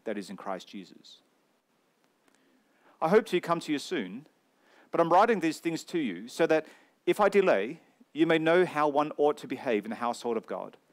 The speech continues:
which is the church of the living God, a pillar and buttress of the truth.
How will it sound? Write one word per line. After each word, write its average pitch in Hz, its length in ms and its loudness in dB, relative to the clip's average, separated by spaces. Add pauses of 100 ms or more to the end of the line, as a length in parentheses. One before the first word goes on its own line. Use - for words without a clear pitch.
(340)
which 147 160 -6
is 147 80 -2
the 139 100 -12
church 170 360 -2
of 139 80 -4
the 143 60 0
living 143 220 -2
God, 50 300 -10 (560)
a 113 80 -4
pillar 135 400 0 (520)
and 117 200 -4
buttress 131 340 -2
of 113 80 -6
the 110 80 -10
truth. - 460 -10